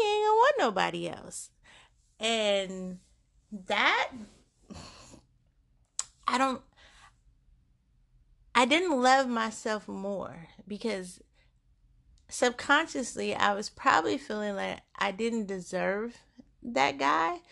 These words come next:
which is crazy saying it, right? But I would get in these hard-ass relationships. Like, I, for some reason, I always got in a relationship with cheaters. Like, you know,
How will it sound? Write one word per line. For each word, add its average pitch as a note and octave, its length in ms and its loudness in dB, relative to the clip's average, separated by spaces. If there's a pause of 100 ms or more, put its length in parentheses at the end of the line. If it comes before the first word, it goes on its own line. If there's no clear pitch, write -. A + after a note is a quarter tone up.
(200)
which B3+ 180 -4
is C#4+ 180 -2
crazy D4 640 -2
saying B3+ 560 -4
it, F#3 220 -8
right? G3 400 -4 (340)
But C4 260 2 (280)
I D#4 220 6
would F#4 160 -4
get D#4+ 140 -2
in C#4+ 140 -4
these A3+ 220 -4
hard-ass C4 1120 0
relationships. A3+ 760 -6
Like, F#3 260 -4 (600)
I, - 100 -6 (840)
for D4+ 180 2
some E4+ 260 -2
reason, F4+ 300 -2
I D#4+ 220 6
always D#4+ 420 2
got D4 240 -2
in C#4 60 -6
a C#4 40 -4
relationship B3 640 -4
with C4+ 220 -8
cheaters. E4+ 680 -6
Like, G#3+ 340 -6 (760)
you C#4+ 220 0
know, C#4 360 2